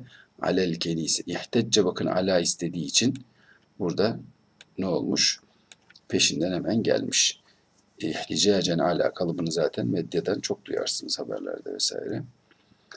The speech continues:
E, ihticacen alel kenisetil katolikiye. Katolik kilisesine protesto. Ona bir başkaldırı, sevra ve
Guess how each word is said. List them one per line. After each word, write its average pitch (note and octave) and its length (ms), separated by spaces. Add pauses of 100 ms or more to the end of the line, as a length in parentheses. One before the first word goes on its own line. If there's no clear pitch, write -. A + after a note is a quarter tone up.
(500)
E, - 180
ihticacen F#2+ 640
alel F#2 360
kenisetil F#2+ 600
katolikiye. - 880 (220)
Katolik G#2 460
kilisesine D#2+ 840 (280)
protesto. - 600 (680)
Ona G#2+ 260
bir G#2 180
başkaldırı, - 800
sevra D#2+ 520 (640)
ve G2+ 320